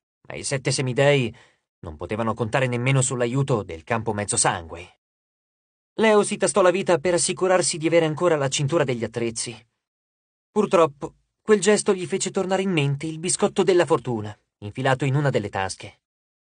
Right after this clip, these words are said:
"Sarai sempre l'escluso, la settima ruota." "Dimenticati di Nemesi",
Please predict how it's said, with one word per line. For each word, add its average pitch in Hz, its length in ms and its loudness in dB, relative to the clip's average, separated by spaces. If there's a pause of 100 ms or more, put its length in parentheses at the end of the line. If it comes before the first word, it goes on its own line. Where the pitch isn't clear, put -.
(260)
"Sarai 127 480 0
sempre 185 520 2
l'escluso, 139 920 -2 (260)
la 110 200 -2
settima 160 480 0
ruota." 101 680 -2 (1080)
"Dimenticati 151 1040 0
di 139 120 -4
Nemesi", 123 540 -2